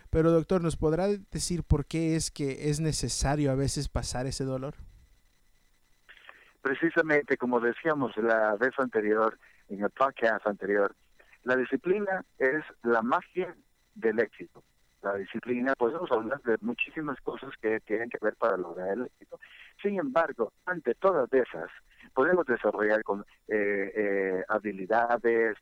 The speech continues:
Speaker 2: técnicas, herramientas, pero nada de eso te va a funcionar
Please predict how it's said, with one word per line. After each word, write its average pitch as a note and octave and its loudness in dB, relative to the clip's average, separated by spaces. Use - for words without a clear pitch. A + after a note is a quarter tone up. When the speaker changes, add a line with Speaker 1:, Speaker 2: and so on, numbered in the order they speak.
Speaker 2:
técnicas, A2+ -2
herramientas, A2 0
pero G#2 2
nada E3 2
de C3 2
eso C#3+ -6
te - -4
va A2 2
a - -4
funcionar G#2+ -6